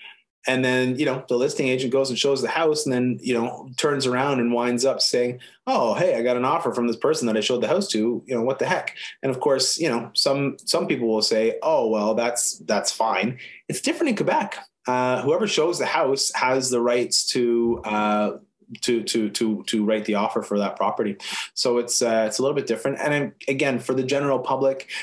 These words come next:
um, typically the way it goes is the agent who's representing the buyer will show the buyer the home, and the agent who represents the seller will, uh, you know, has already been to the home and will represent, uh, the seller. But it's, it's, um,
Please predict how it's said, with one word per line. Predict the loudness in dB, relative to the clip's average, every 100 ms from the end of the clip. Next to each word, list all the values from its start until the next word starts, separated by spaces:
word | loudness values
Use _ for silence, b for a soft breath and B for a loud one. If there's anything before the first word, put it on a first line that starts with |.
| B
um, | -2 0 2 0 -2 -4
typically | -2 0 0 0 2 2 0 -4
the | -8 -2 0
way | 2 2
it | 0 2
goes | 2 2 0 0
is | 0 0 0
the | 0 0 0
agent | 0 0 0
who's | 0 0
representing | 0 0 0 2
the |
buyer | 2 0 2
will | 2 0
show | 0 0
the | 0
buyer | 0 0
the | 0
home, | 0 0 0 -2 B B -6
and | -2 0
the | 0 0
agent | 0 0
who | 0
represents | 0 -2 -2 -2
the |
seller | -2 0 2 2 0 -4 -8
will, | -2 2 2 0 -2 -2
uh, | -2 -2 -6 -4
you | -2
know, | 0
has | 0
already | 0 0 -4 -4
been | -2
to | 0
the | 0
home | 0 0 0
and | 0
will | 2
represent, | 2 0 0 0 0 -2 -4
uh, | -2 0 0
the | 0
seller. | 0 0 -2 -6 B B _ _ -4
But | -2 -2
it's, | -4 -4 -2
it's, | -2 0 0
um, | 2 2 2 0 -4